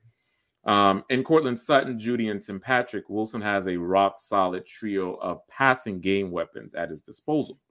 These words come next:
The arrival of Peyton should be a sizable boost to an offense that ranked dead last in scoring in twenty twenty-two. All the ingredients are there for Wilson to bounce back in twenty twenty-three.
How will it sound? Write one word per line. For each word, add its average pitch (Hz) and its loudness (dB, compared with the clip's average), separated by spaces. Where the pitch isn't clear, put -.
The 101 2
arrival 98 6
of 95 -8
Peyton 110 -4
should 98 -6
be 101 -6
a 92 -2
sizable 92 -2
boost 92 -8
to 90 -10
an 78 -12
offense 95 -8
that 90 0
ranked 92 -2
dead 90 0
last 85 0
in 82 -12
scoring 85 -6
in 82 -14
twenty 80 -12
twenty-two. 85 -6
All 92 4
the 98 4
ingredients 113 -2
are 101 -2
there 90 0
for 87 -10
Wilson 87 -8
to 82 -16
bounce 80 -10
back 110 4
in 127 -2
twenty 85 -10
twenty-three. 90 -6